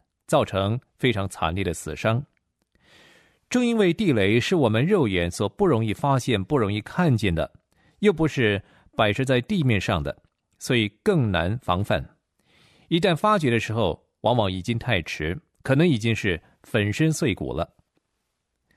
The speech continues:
其实在我们属灵的生命里，也经常会遇到地雷的出现。那当然是我们的仇敌魔鬼撒旦所埋设的。其实在战场的周围，到处都可以放有地雷，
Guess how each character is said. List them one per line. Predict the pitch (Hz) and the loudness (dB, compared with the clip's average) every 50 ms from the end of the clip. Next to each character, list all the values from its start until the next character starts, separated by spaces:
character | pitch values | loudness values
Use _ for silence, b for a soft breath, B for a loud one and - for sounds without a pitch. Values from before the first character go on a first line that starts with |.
| _ _ _ _ _ _ | _ _ _ _ _ _
其 | _ - 190 | _ 2 4
实 | 185 190 196 | 4 4 4
在 | - 220 208 | 4 2 4
我 | 165 135 | 4 4
们 | 123 139 143 | 4 2 2
属 | - - - 107 98 | 0 -2 0 0 0
灵 | 98 104 113 | 0 0 0
的 | 127 131 | 0 0
生 | - - 202 202 | 0 0 0 2
命 | 190 160 127 95 | 2 2 2 0
里， | 85 78 73 - - _ _ _ _ _ - | -2 -4 -6 -8 -12 _ _ _ _ _ -4
也 | 104 95 98 | -2 -2 -2
经 | - - 196 196 | 0 0 0 2
常 | 156 117 107 101 | 2 2 0 0
会 | - 113 107 | 0 0 0
遇 | 123 160 127 | 0 0 0
到 | - 101 90 82 | 2 2 2 0
地 | 80 - - 196 180 135 104 | 0 -4 -4 -2 -2 0 0
雷 | 87 80 78 82 | -2 -2 -4 -2
的 | 98 98 | -2 -4
出 | - - 107 104 | -4 -4 -6 -4
现。 | - 110 90 82 - _ _ _ _ _ _ b b b b b b b b b b b | -2 -2 -4 -4 -6 _ _ _ _ _ _ b b b b b b b b b b b
那 | - 143 | -2 0
当 | 143 196 208 | 2 2 2
然 | 196 170 156 | 4 4 2
是 | - - 175 147 | 2 2 0 2
我 | 120 113 | 2 2
们 | 117 | 0
的 | 123 | 0
仇 | 123 - - 120 156 | -2 0 0 0 0
敌 | 147 135 123 | 2 2 2
魔 | 117 113 147 190 185 | 2 4 4 2 2
鬼 | - 110 90 78 78 | 2 0 0 0 -2
撒 | - - 127 127 | 0 0 0 0
旦 | 120 120 104 85 78 b b b b b | 2 2 0 0 -2 b b b b b
所 | - - 107 92 | -8 -4 -2 -2
埋 | 92 90 85 87 98 117 | 0 0 0 0 0 -2
设 | - - 156 117 | -2 -2 -2 -2
的。 | 90 76 - - _ _ _ _ _ _ _ _ _ _ _ _ _ _ _ _ _ _ _ _ _ _ _ _ _ _ | -2 -4 -6 -10 _ _ _ _ _ _ _ _ _ _ _ _ _ _ _ _ _ _ _ _ _ _ _ _ _ _
其 | - - 185 | 0 0 2
实 | - 151 151 156 156 | 2 2 2 0 0
在 | - 156 143 131 120 117 | 0 0 2 2 2 2
战 | 120 - 220 196 156 | 2 2 0 2 2
场 | 113 110 | 2 0
的 | 104 101 | -2 0
周 | - 175 180 170 | 0 0 0 2
围， | 135 92 82 80 92 117 120 - _ _ _ _ | 2 2 2 0 0 -2 -4 -8 _ _ _ _
到 | - 220 202 170 | 0 0 0 0
处 | - - 165 135 92 | 0 -2 -2 -2 -2
都 | - - 147 151 | -2 -2 -2 -2
可 | - - 110 | 0 -2 -2
以 | 90 82 | -2 -2
放 | 87 - - 160 127 | -4 -2 -2 -2 0
有 | 101 85 78 | 0 -2 -4
地 | - - 127 101 | -2 -2 -2 -2
雷， | 82 78 73 80 95 | -2 -4 -4 -6 -8